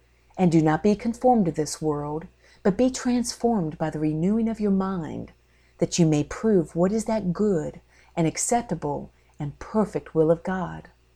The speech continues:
James chapter four, verse four, "Adulterers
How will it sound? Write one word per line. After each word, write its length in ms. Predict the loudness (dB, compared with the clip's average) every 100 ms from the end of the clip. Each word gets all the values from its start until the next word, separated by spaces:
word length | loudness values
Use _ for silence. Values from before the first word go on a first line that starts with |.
| _ _ _ _ _ _ _ _ _ _ _ _ 0
James 680 | 4 4 4 2 -4 -10 -14 _ 0
chapter 400 | 4 4 4 -4
four, 600 | 2 4 6 4 -2 -10 _ -8
verse 380 | 2 4 4 0
four, 580 | 4 6 6 2 -8 -16 _ _ _ _ _ 0
"Adulterers 880 | 4 8 8 6 2 0 -2 -8